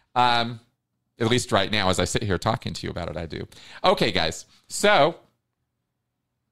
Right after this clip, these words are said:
I think we've reached the end of the questions, and, uh, certainly the amount that I'm gonna answer today, 'cause we've been at it for an hour and a half. This is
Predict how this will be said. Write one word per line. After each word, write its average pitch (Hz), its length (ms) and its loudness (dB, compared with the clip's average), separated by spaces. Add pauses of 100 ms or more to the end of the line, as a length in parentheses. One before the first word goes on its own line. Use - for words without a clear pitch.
(500)
I 123 80 0
think 135 220 -2
we've 131 140 0
reached 123 200 -2
the 139 100 -2
end 131 140 -2
of 127 80 0
the 131 60 0
questions, 185 540 -2
and, 131 500 0
uh, 117 420 4
certainly 127 440 -2
the 117 180 -4
amount 113 340 0
that 120 100 0
I'm 110 180 -2
gonna 107 260 -2
answer 127 280 -8
today, 151 200 -2
'cause 127 100 -6
we've 156 100 -4
been 139 100 0
at 113 120 4
it 127 80 0
for 139 120 -2
an 123 60 0
hour 123 160 2
and 117 80 0
a 117 60 -2
half. 143 340 0
This 120 200 -6
is 107 160 -6